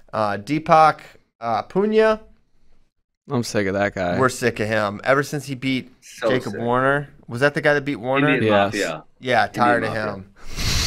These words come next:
Speaker 1: him. <laughs> Indian Mafia. Uh, and yeah, so that's, that's a tough weight.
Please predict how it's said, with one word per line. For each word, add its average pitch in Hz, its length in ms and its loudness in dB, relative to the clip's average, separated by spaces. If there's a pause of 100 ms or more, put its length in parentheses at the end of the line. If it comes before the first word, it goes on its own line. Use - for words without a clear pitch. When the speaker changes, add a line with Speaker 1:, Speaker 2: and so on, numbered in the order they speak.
(840)
Speaker 1:
him. - 40 -2
<laughs> 294 100 2
Indian - 260 4
Mafia. 123 640 4 (1500)
Uh, 113 600 4 (1300)
and 120 120 -8
yeah, 117 140 2
so 110 180 -4
that's, 147 260 6
that's 165 260 0
a 170 40 -8
tough 165 280 4
weight. 160 500 2